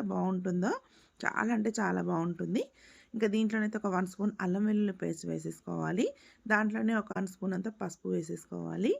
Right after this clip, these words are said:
ఇలా వేసేసుకొని అయితే బాగా కలిపేసుకోవాలండి. ఇది మొత్తం కలిసేలాగానైతే కలిపేసుకోవాలి. ఇది ఆయిల్‌లోనే ఉడకాలండి. మొత్తం అయితే చూడండి ఇలా దగ్గర అయితే అవుతుంది కదా.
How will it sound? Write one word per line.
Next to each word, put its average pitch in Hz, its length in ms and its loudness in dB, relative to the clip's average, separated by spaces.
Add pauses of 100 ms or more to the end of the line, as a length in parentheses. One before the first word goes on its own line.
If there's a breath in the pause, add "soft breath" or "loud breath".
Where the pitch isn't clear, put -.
(1700)
ఇలా 233 180 8
వేసేసుకొని 214 480 4
అయితే 196 200 2
బాగా 175 300 4
కలిపేసుకోవాలండి. 185 1040 2 (460 soft breath)
ఇది 185 140 2
మొత్తం 180 340 2
కలిసేలాగానైతే 175 840 0
కలిపేసుకోవాలి. 170 920 0 (400 loud breath)
ఇది 202 140 4 (100)
ఆయిల్‌లోనే 208 560 4
ఉడకాలండి. 190 680 2
మొత్తం 180 400 0
అయితే 185 180 2
చూడండి 185 440 0
ఇలా 196 180 2
దగ్గర 185 340 0
అయితే 196 220 0
అవుతుంది 180 400 0
కదా. 180 240 0